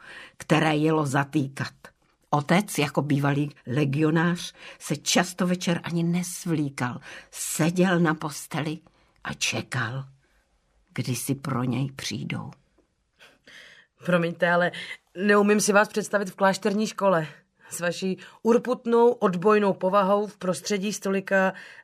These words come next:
Speaker 2: pravidly a omezeními.
Speaker 1: Tam se projevil jiný můj povahový rys. Byla jsem do toho učení, do té věrouky úplně zapálená.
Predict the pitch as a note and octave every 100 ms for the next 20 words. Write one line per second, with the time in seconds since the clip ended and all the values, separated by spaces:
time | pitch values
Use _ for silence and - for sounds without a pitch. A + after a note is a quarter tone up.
0 | _ G3 G3+ A#3 A3+ G#3 - E3 E3+ F3
1 | - G#3 C#4+ B3+ G3+ F3 D3+ - _ _
2 | _ _ - E4+ G#4 - F#4+ D4+ D4+ D#4
3 | C4 D#4 C4 C#4 A#3 F#3 E3+ E3 E3+ F3
4 | F3 F3 E3+ D#3+ D3+ C3 - - - _
5 | _ _ - C#3+ F3+ - F3 D#3+ E3 E3+
6 | F3 - F#3+ - E4+ D4 D3 D3+ D#3 F3
7 | F3 E3+ F3 G#3 F#4 - G3+ - E3 C#3+
8 | - - - _ - G#3+ G3+ F#3 G3+ G3+
9 | F#3 D#3 - - D3+ D#3 C#3+ D3+ C#3 C3+